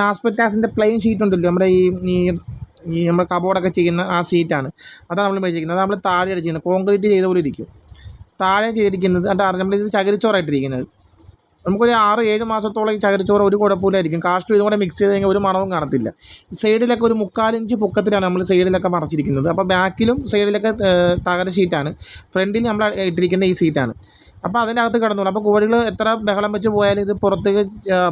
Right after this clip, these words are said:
പറന്ന് പോകത്തില്ല, അത്രയും പൊക്കത്തിൽ ചെയ്താൽ. ഒരു മുക്കാലിഞ്ച്, ആ, ഒരടി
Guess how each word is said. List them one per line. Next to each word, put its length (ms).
പറന്ന് 300
പോകത്തില്ല, 300
അത്രയും 280
പൊക്കത്തിൽ 340
ചെയ്താൽ. 240
ഒരു 160
മുക്കാലിഞ്ച്, 500
ആ, 40
ഒരടി 260